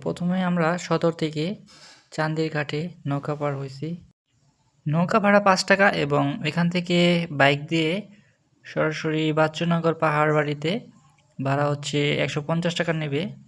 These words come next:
রাস্তার দুই পাশেই ফাঁকা ক্ষেত, যেখানে এক বর্তমানে আছে ভুট্টা ক্ষেত। এবং এখন আমরা আছি চৌমোহনী বাজার থেকে পাহাড় বাড়ি যাওয়ার রাস্তায়, যেখান থেকে already ইন্ডিয়ার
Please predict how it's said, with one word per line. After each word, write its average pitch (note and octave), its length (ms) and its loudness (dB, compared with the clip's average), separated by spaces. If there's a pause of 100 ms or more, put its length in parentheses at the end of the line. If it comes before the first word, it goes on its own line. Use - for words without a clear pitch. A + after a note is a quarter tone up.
(800)
রাস্তার E3+ 360 2
দুই F#3 200 2
পাশেই G3 340 -2 (440)
ফাঁকা D#3+ 340 -2
ক্ষেত, E3 240 2 (120)
যেখানে D3+ 340 0 (400)
এক D3+ 60 -6 (120)
বর্তমানে D3 480 -2 (100)
আছে C#3+ 200 -8 (120)
ভুট্টা D3 340 0 (120)
ক্ষেত। C#3 260 -4 (1120)
এবং D3+ 180 -4 (200)
এখন E3 160 -2 (100)
আমরা F3+ 260 0
আছি F3 220 -4 (180)
চৌমোহনী D#3 540 -2 (100)
বাজার D3+ 320 0 (580)
থেকে C3+ 280 -6 (200)
পাহাড় C#3 300 -4 (440)
বাড়ি D3 180 -4 (100)
যাওয়ার D3 240 -2 (1040)
রাস্তায়, C#3 440 0 (300)
যেখান D3 320 -4
থেকে D3 180 -6 (100)
already D3 400 -4 (140)
ইন্ডিয়ার C#3 360 0